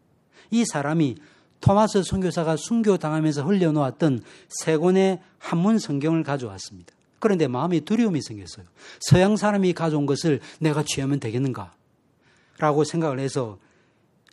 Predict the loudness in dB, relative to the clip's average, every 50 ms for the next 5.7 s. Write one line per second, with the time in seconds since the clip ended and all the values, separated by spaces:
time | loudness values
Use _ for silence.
0 | _ _ _ _ -6 -2 0 0 0 0 0 -2 -2 -2 -2 0 2 2 2 2
1 | 4 4 4 4 2 2 -4 -8 -8 -6 -6 -4 -2 0 0 0 0 0 -2 -4
2 | -4 -4 -6 -6 _ -2 -2 -2 0 0 0 0 0 -2 -4 -6 -6 -6 -6 -6
3 | -4 -2 -2 -2 -4 -8 -12 _ _ _ _ _ _ -6 -4 -4 -4 -6 -10 -16
4 | -16 -18 -20 _ _ _ _ _ _ _ _ _ _ _ _ _ _ _ _ _
5 | _ _ _ _ -2 0 2 2 4 2 2 0 0